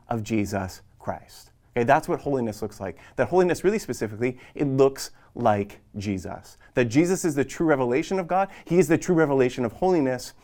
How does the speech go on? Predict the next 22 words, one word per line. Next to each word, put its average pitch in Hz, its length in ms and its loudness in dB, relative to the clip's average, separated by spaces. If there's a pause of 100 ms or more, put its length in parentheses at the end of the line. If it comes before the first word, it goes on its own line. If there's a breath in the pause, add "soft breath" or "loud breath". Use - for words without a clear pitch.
(180 loud breath)
So - 160 -2
when 170 200 2
the 208 100 2
author 156 400 2
says 117 380 0
to 127 100 -4
work 131 320 2
at 180 80 4
living 147 260 2
a - 60 2
holy 147 320 2
life, 95 420 -6 (200 loud breath)
what 147 160 4
he's 196 120 2
saying 180 220 0
is 120 120 0
that 113 140 0
we 139 140 0
need 175 200 -2
to 160 80 -4
live 139 500 2
life 110 360 -4